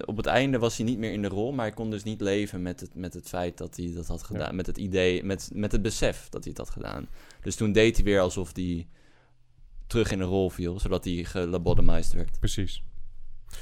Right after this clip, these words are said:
Speaker 2: Maar als je, ja, het is wat, eh, lobotom-, eh, lobotomized, dan ga je niet dood, zeg maar.
Speaker 1: Nee,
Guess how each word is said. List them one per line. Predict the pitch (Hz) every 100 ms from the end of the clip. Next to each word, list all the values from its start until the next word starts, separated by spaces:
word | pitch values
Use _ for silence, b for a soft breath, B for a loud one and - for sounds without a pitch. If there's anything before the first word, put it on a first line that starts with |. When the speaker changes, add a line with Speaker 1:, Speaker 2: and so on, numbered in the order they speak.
| B B B - - -
Speaker 2:
Maar | 104 92 95 104
als | 101
je, | 98 110 104
ja, | 104 98 95 - -
het | 113 120
is | -
wat, | 117 110
eh, | 120 113
lobotom-, | 113 110 120 123 -
eh, | -
lobotomized, | - 113 110 113 107 107 -
dan | 104 104 - _ _
ga | - -
je | 107
niet | 101
dood, | 101 98 92
zeg | - 101
maar. | - - - b b b -
Speaker 1:
Nee, | 95 92 90